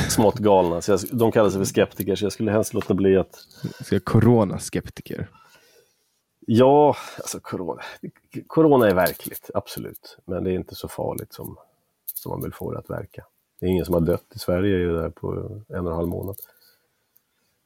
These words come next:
Speaker 1: Men det kommer i höst, då kommer det börja dö folk igen. När solen försvinner och D-vitamin-nivå-, D-vitaminnivåerna sjunker. Då kommer det börja dö folk. Nu har du fått mig att framstå som en total foliehatt här. <laughs>
Speaker 2: Alltså, jag vet inte om,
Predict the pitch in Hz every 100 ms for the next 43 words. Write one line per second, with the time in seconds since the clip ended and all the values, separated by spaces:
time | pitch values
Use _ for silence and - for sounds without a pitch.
0 | _ 107 104 127 117 107 113 - - -
1 | 110 107 90 92 87 90 - 95 98 101
2 | - - _ - - - 107 - 107 101
3 | 92 92 85 87 87 87 92 95 92 92
4 | 95 98 92 95 92 90 95 101 _ -
5 | 110 92 95 92 92 92 92 - 101 _
6 | _ _ _ _ _ _ _ - _ _
7 | _ - 98 92 98 98 - - _ -
8 | 113 156 131 123 117 104 120 98 - 90
9 | 98 92 90 _ _ _ _ - 101 95
10 | 90 123 98 90 98 135 - 107 - -
11 | - 135 - - - - 120 427 - -
12 | - - - - - - 104 - 87 85
13 | 92 92 -